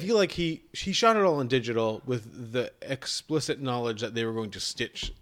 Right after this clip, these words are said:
this together digitally, which meant that he was, like, part of the digital production of,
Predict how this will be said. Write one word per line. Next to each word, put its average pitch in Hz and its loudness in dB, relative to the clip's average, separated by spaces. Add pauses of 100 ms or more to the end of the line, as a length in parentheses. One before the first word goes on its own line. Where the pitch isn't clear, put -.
this 110 -6
together 98 -4
digitally, 113 -2 (440)
which 143 -2
meant 135 2
that 117 -4
he 131 -2
was, 117 -4 (320)
like, 104 -4 (100)
part 113 -2
of 98 -6
the 101 -4
digital 98 -6
production 139 -6
of, 143 -4